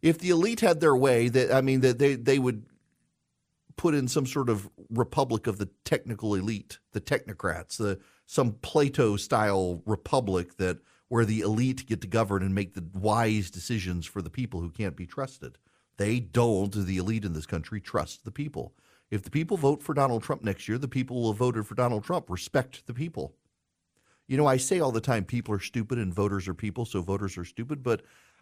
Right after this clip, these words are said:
I, I have learned over time to respect the will of the voters, even if I don't think they got it right.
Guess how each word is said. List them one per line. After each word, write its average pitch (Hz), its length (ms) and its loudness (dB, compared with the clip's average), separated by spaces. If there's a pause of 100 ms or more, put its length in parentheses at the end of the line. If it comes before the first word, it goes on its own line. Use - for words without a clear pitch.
(140)
I, 147 200 -4
I 185 180 2
have 170 200 0
learned 147 340 4
over 104 220 2
time 151 320 0
to 101 60 -2
respect - 520 -4
the 113 100 0
will 135 200 0
of 110 80 0
the 107 80 -2
voters, 120 320 0
even 147 180 -2
if 139 80 -4
I 127 60 2
don't 123 140 -2
think 117 160 -2
they 110 80 -2
got 104 160 0
it - 20 0
right. 104 420 -4